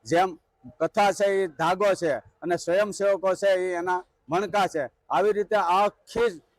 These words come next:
શેન બનેલી છે માળાની. અને આ રામકથાનો જે આપણે ઉત્સવ ઉજવ્યો નવ દિવસનો, એમાં તમામ સ્વયંસેવકો માળાના મણકા બની અને ઉત્સવ ઉજવી રહ્યા છે.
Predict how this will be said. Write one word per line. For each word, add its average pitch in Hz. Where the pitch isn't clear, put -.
શેન 196
બનેલી 190
છે 190
માળાની. 175
અને 175
આ 170
રામકથાનો 175
જે 160
આપણે 175
ઉત્સવ 170
ઉજવ્યો 180
નવ 170
દિવસનો, 180
એમાં 170
તમામ 180
સ્વયંસેવકો 170
માળાના 156
મણકા 156
બની 175
અને 147
ઉત્સવ 147
ઉજવી 160
રહ્યા 175
છે. 196